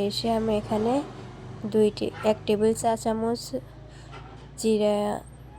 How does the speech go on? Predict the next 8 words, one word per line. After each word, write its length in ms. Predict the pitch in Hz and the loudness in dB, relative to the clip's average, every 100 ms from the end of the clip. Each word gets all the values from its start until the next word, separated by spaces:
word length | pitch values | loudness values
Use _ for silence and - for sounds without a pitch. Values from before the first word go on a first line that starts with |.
| - - 220 | -16 -6 0
গুঁড়া 320 | 220 214 240 302 - | 2 4 2 0 -2
ও 100 | 220 226 269 - - - - - - - - - - - | 0 0 0 -8 -20 -20 -20 -16 -14 -14 -16 -20 -14 -2
গরম 280 | 220 214 202 | 2 4 4
মশলা 280 | 208 220 233 | 0 2 2
গুঁড়া 220 | 220 226 233 | 4 4 4
দিয়ে 200 | 226 214 | 4 2
দেবো 160 | 220 240 | 2 0
এবং 160 | 247 | 0